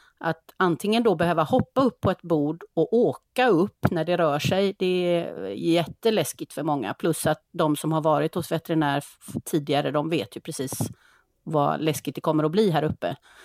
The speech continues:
Så har man inte en liten hund, så brukar jag ju göra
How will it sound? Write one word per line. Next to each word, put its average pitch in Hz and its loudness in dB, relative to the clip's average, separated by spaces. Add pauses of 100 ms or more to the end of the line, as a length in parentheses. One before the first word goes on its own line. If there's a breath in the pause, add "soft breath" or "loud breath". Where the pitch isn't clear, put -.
(320 loud breath)
Så 190 2
har 180 4
man 170 4
inte 175 2
en 170 4
liten 226 2
hund, 156 2
så 156 0
brukar 160 -4
jag 143 2
ju 156 -2
göra 139 0